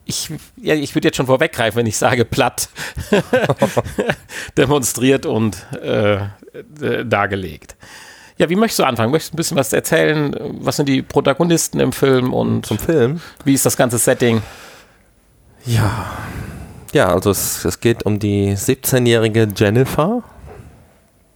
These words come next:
Speaker 2: die mit ihrer Familie scheinbar aus Wuppertal, wo sind sie denn überhaupt hingezogen?
Speaker 1: München, oder?
Speaker 2: Äh,
Speaker 1: Meine ich, hätte ich einmal ganz
Speaker 2: Ja.
Speaker 1: kurz, aber spielt auch keine
Speaker 2: Kann
Speaker 1: Rolle.
Speaker 2: sein. Sind auf jeden Fall umgezogen und, ähm,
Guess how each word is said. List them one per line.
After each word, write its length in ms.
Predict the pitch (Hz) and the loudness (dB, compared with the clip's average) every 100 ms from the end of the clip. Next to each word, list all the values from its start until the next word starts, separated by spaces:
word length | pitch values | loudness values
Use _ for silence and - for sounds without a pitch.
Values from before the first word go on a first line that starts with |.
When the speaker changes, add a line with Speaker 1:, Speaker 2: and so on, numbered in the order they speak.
| _ _ _ - - 110 | _ _ _ -14 -8 -4
Speaker 2:
die 360 | 104 101 101 98 - - | 0 2 0 -2 -10 -8
mit 140 | - 95 | -4 0
ihrer 180 | 104 | 2
Familie 760 | 104 92 95 107 110 107 104 110 110 | 2 0 0 2 2 4 2 0 -6
scheinbar 480 | 104 98 101 107 98 | -6 -2 0 2 2
aus 220 | 95 98 | 2 2
Wuppertal, 760 | 123 - 151 - 165 170 202 143 | 0 2 0 0 0 2 0 2
wo 60 | |
sind 220 | 101 120 - | 2 2 2
sie 80 | |
denn 60 | 101 | 2
überhaupt 260 | 104 95 - | 4 2 0
hingezogen? 580 | 143 117 - 92 92 95 - - | -4 -4 -2 -2 -2 -6 -12 -4
Speaker 1:
München, 340 | 123 143 - - | 2 2 2 0
oder? 200 | 160 202 - - - - - _ _ - | 2 0 -4 -20 -20 -20 -20 _ _ -2
Speaker 2:
Äh, 340 | 110 104 101 101 - - - - _ _ | 2 4 2 0 -8 -20 -20 -20 _ _
Speaker 1:
Meine 220 | - 120 120 | -2 0 0
ich, 80 | 120 | -2
hätte 80 | |
ich 160 | 113 - | -4 -4
einmal 160 | 123 120 | -2 -2
ganz 160 | 127 | -2
Speaker 2:
Ja. 160 | - 107 | 0 2
Speaker 1:
kurz, 220 | 110 113 | 0 -2
aber 260 | - 123 107 | 0 2 0
spielt 240 | - 147 | 0 2
auch 100 | 135 | 2
keine 200 | - 98 | 2 2
Speaker 2:
Kann 80 | 123 | 4
Speaker 1:
Rolle. 100 | 110 | 4
Speaker 2:
sein. 120 | 87 - - - | 2 -2 -16 -10
Sind 160 | - 113 | -2 0
auf 80 | 104 | 2
jeden 140 | 110 | 2
Fall 120 | 95 | 4
umgezogen 600 | 92 120 117 107 104 107 | 2 2 0 2 2 0
und, 380 | 92 92 92 - | -2 -4 -4 -2
ähm, 260 | 92 90 | -2 -2